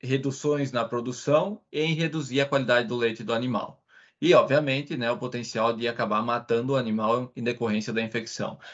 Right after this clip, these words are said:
Então, dentre os principais patógenos primários, a gente pode destacar, ah, os principais patógenos contagiosos, né, que dentre eles Staphylococcus aureus, Streptococcus agalacti,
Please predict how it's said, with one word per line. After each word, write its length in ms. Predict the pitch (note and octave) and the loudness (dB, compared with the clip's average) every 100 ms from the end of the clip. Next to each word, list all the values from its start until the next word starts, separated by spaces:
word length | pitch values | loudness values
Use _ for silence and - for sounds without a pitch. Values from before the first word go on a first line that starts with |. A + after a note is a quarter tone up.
| - - | -20 -8
Então, 180 | - E3 | 2 4
dentre 240 | F3+ G3 | 6 4
os 80 | G3 | 4
principais 560 | - E3+ - - D#3 F#3+ | 2 -4 -2 4 4 4
patógenos 640 | E3+ - C#3 C#3 C3 A#2+ | 2 4 4 4 2 -6
primários, 580 | - A#2 A#2 B2 C3 A#2 | -4 -2 2 4 4 2
a 80 | A#2 | -2
gente 160 | A2 | -4
pode 300 | - A#2+ A#2 | 0 2 2
destacar, 800 | G#2+ A2 - A2+ A2 A2 G2 - _ _ _ _ _ _ - | -2 -6 0 -2 0 0 0 -2 _ _ _ _ _ _ 2
ah, 580 | A2+ A2 G#2 G2+ F#2 - _ _ _ _ _ _ - - _ _ _ | 4 6 4 2 0 -8 _ _ _ _ _ _ -14 -14 _ _ _
os 200 | C3 B2 | 0 0
principais 380 | - B2+ C3+ B2 | 2 4 6 4
patógenos 420 | B2 A#2 A2+ A#2 | 2 0 -4 -6
contagiosos, 760 | A#2+ B2 C3+ C3 B2+ F3+ G3+ A#2+ | -8 0 0 2 2 2 -2 0
né, 200 | B2+ C#3 | 0 0
que 140 | A#2 | -4
dentre 340 | A2 A2+ G#2 | -6 -6 -2
eles 340 | A#2 A#2 G#2+ G#2 | 0 2 -2 -6
Staphylococcus 840 | G#2+ A#2 A2 A#2 A2 A2 A2+ A#2+ | -4 -2 0 -2 2 2 2 0
aureus, 520 | A2+ A#2 D3+ A3+ G#3+ - - - _ | 4 4 2 0 -4 -10 -20 -20 _
Streptococcus 800 | A#2 - A#2+ - A#2 A#2 A#2 A2 | -6 2 2 2 0 0 -2 -2
agalacti, 840 | A2 G#2 G#2+ A2+ C#3 C3+ A2 F#2+ | 0 2 2 2 0 -2 -8 -8